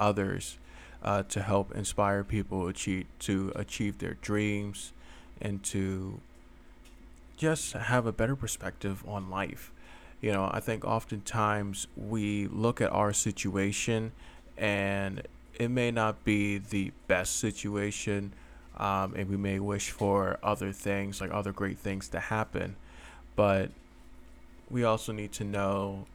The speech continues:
that there are worse situations, and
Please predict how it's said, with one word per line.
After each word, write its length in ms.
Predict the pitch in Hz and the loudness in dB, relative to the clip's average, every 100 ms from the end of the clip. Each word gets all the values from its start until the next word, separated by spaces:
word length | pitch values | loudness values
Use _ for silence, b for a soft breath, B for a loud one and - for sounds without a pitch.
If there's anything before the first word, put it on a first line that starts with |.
| - | -6
that 220 | - 98 - - - - - - | 0 0 -2 -10 -14 -14 -16 -8
there 340 | - 104 98 - | 0 4 4 4
are 240 | 104 104 | 4 4
worse 560 | 98 107 90 110 - - - | 2 0 0 2 -2 -6 -14
situations, 1040 | - 131 - 131 127 131 - 135 135 135 - | -4 -4 -2 0 2 2 0 0 -2 -4 -6
and 500 | 113 110 104 101 101 | 0 2 2 -2 -6